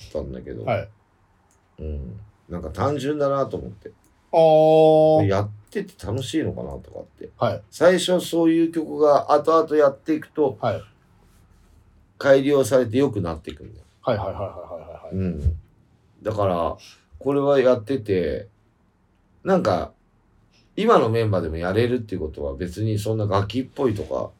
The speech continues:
Speaker 1: そんな関係なしで。
Speaker 2: まあまあまあ。
Speaker 1: うん。
Speaker 2: 盛り上がるし。
Speaker 1: 三十二年経ってもまだ未だに盛り上がるわけだから。
Speaker 2: はい。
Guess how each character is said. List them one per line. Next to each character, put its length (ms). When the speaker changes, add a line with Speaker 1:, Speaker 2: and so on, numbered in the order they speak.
Speaker 1:
そ 180
ん 40
な 100
関 280
係 180
な 160
し 160
で。 280
Speaker 2:
ま 120
あ 80
ま 140
あ 40
ま 120
あ。 40
Speaker 1:
う 80
ん。 400
Speaker 2:
盛 100
り 60
上 60
が 60
る 60
し。 180
Speaker 1:
三 320
十 200
二 140
年 180
経 120
っ 80
て 80
も 80
ま 160
だ 100
未 240
だ 120
に 60
盛 220
り 60
上 60
が 120
る 80
わ 100
け 80
だ 60
か 80
ら。 80
Speaker 2:
は 60
い。 100